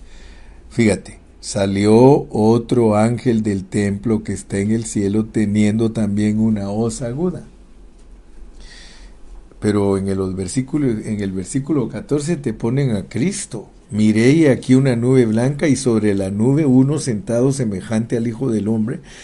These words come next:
que tenía en la cabeza una corona de oro y en la mano una hoz aguda". O sea que hay un ángel que tiene hoz aguda para matar a los mundanos, y hay un á-,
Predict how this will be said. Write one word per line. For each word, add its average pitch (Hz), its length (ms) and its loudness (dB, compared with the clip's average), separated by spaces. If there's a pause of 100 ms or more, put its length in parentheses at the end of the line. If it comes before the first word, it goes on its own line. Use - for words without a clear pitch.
(220)
que 113 120 0
tenía 110 380 2
en 139 60 4
la 127 160 2
cabeza 113 380 0
una 131 260 0
corona 117 400 0
de 113 120 2
oro 143 220 4
y 135 80 4
en 113 100 2
la 101 120 2
mano 135 540 0
una 135 340 2
hoz 139 280 2
aguda". 185 560 -4 (1700)
O - 40 -20
sea 156 200 0
que 123 340 2 (1200)
hay 135 220 0
un 165 200 0
ángel 143 800 0
que 113 140 -6
tiene 127 320 0
hoz 139 240 4
aguda 123 500 2
para 104 240 -4
matar 107 500 -4 (220)
a 120 80 -8
los 101 220 -6
mundanos, 131 600 -2 (260)
y 110 200 2
hay 123 200 4
un 131 180 4
á-, 135 160 2